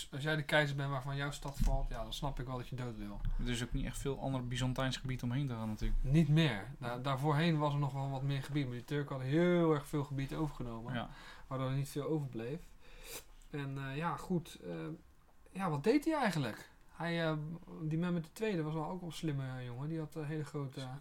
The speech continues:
Speaker 1: kanonnen laten bouwen. Nou, echt flinke kanonnen.
Speaker 2: Ja, echt gewoon huge ass
Speaker 1: Die
Speaker 2: kanonnen.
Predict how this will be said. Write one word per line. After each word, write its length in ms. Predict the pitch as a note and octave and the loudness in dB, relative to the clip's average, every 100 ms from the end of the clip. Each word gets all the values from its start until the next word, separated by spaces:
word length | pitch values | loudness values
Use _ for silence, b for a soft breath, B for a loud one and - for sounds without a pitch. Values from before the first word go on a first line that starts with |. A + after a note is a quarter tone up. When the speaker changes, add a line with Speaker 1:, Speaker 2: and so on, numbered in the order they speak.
| - B B B B - | -14 B B B B 0
Speaker 1:
kanonnen 380 | D#3+ F3 A#3+ A3 | 4 4 6 6
laten 260 | E3+ C#3+ | 4 4
bouwen. 300 | C#3 A#2 A#2 | 2 4 4
Nou, 120 | D3+ | 2
echt 180 | D#3 - | 0 -2
flinke 420 | - G#3+ B3 A#3 | 0 0 0 -2
kanonnen. 500 | - D#3+ C3+ B2+ E3+ - - - | 0 2 2 -2 -4 -8 -14 -4
Speaker 2:
Ja, 260 | C3 A#2+ | 0 2
echt 300 | A#2 - - - | 0 -2 -6 -8
gewoon 460 | C3+ A#2+ A#2+ A#2 A2+ | -2 -2 -2 -4 -4
huge 220 | B2 B2+ B2 C3 B2 | -2 0 0 -2 -2
ass 100 | A#2+ | -2
Speaker 1:
Die 80 | |
Speaker 2:
kanonnen. 100 | D3 | 2